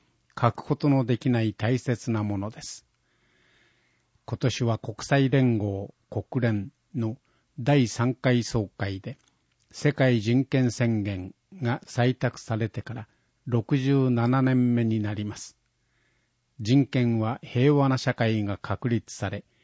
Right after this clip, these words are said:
一人一人の自由が保障された環境で育まれ、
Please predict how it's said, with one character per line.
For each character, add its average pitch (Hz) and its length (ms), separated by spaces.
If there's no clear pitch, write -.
一 - 320
人 135 80
一 - 280
人 117 180
の 113 240
自 107 260
由 123 340
が 104 240
保 117 140
障 135 320
さ 123 180
れ 117 100
た 113 160
環 120 280
境 117 320
で 117 200
育 113 440
ま 101 140
れ、 92 140